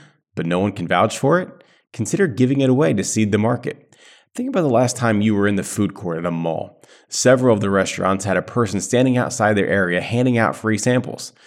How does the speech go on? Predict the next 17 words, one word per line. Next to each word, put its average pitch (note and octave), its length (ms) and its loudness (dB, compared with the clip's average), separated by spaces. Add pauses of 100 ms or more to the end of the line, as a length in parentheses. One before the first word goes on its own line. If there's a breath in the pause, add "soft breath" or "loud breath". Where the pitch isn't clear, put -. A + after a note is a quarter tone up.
(200 soft breath)
After - 240 -8
trying F#2 300 0
a F2+ 40 -6
small F2 280 -2
nibble G#2+ 280 2
of F#2 80 2
something E2+ 380 -4
good, A#2+ 420 2 (280 loud breath)
you A2+ 100 4
proceeded C#3+ 460 -2
to G#2+ 40 -6
pay A2 140 2
full B2 240 4
price D3 320 2
for - 140 -2
the B2 40 2
product. - 520 -2